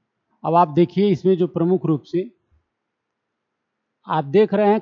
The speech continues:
कंदुक, कंदुक का तद्भव गेंद, ठीक है। कंदुक का जो तद्भव होगा वो क्या होगा?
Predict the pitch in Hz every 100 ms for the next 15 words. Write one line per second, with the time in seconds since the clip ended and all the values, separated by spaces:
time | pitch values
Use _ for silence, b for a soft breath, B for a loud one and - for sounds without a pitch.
0 | - _ 208 202 214 202 247 - - -
1 | - _ 185 190 208 233 - 214 214 190
2 | 175 220 269 254 _ _ _ _ - 104
3 | 165 175 135 92 - _ _ _ _ _
4 | _ _ _ _ - 160 208 143 - _
5 | _ _ _ 160 180 202 - 190 185 185
6 | 151 175 185 135 139 196 214 _ _ -
7 | 160 185 190 160 156